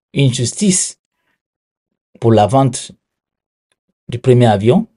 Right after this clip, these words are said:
ensuite le deuxième.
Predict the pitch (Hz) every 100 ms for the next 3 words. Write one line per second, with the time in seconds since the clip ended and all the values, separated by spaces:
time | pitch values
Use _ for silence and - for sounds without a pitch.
0 | _ _ _ _ _ _ _ _ _ _
1 | _ _ 110 104 185 185 - - _ _
2 | _ _ _ _ _ _ _ _ _ _
3 | _ _ _ _ - 117 113 117 110 95
4 | -